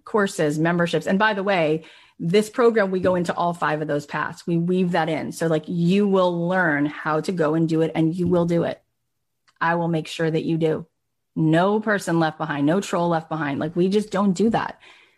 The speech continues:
So you join this program, you're with me every Monday at noon. If you can't make it, you watch a replay. And Thursday, you got no excuse. We do three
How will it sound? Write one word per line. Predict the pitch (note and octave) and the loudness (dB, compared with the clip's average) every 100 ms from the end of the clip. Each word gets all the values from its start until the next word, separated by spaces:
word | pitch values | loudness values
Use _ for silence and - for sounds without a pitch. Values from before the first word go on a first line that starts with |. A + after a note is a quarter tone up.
| _ | _
So | - G3 E3+ D#3+ E3 - _ _ - | -6 0 0 0 -6 -20 _ _ -6
you | E3+ | -2
join | F#3 G3 | 2 4
this | B3 C4 | 2 2
program, | A3+ G3+ G3 | 0 0 0
you're | F#3+ E3+ | 0 0
with | F3 | 0
me | E3 D3+ | 2 0
every | E3 G3 | 0 0
Monday | F#3+ F#3+ G#3 | 0 2 0
at | - | 0
noon. | F3+ F3 F3 F#3 | 0 2 2 0
If | - E3+ | -6 -8
you | |
can't | E3 E3+ | -4 -2
make | F3 E3+ | 0 0
it, | F#3 | 0
you | F3 | 0
watch | E3+ E3+ | 0 -2
a | F3 | -4
replay. | E3 E3+ D#3 D3+ | -4 -2 -2 -2
And | D3+ D#3 | -2 -2
Thursday, | E3 F3+ F3+ G3+ | 0 0 0 0
you | F#3 | 0
got | E3+ - | -2 -2
no | D#3 D#3 | 0 0
excuse. | D3+ - D3+ D3+ D#3+ | -2 -2 -2 -2 -2
We | D#3 | -4
do | D#3 | -4
three | - - E3+ F3 F#3+ G3+ | -6 -6 -2 2 2 2